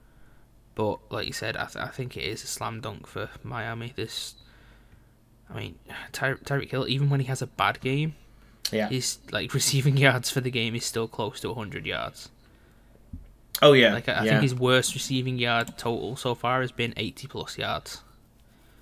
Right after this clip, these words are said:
Speaker 2: That's, honestly, that's dreadful.
Speaker 1: Yeah. And then, obviously, it, I know they've not got completely healthy, but obviously him, Jalen Waddle, also a great player in the receiving game, and then they've got Mostert, who, I'm not gonna lie,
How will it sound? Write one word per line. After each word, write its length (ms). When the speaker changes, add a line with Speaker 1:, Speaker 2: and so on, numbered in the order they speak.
Speaker 2:
That's, 300
honestly, 460
that's 240
dreadful. 420
Speaker 1:
Yeah. 100
And 120
then, 120
obviously, 300
it, 260
I 60
know 140
they've 120
not 220
got 180
completely 500
healthy, 280
but 140
obviously 260
him, 300
Jalen 280
Waddle, 320
also 220
a 40
great 240
player 260
in 80
the 60
receiving 340
game, 200
and 80
then 80
they've 120
got 180
Mostert, 520
who, 180
I'm 140
not 120
gonna 120
lie, 180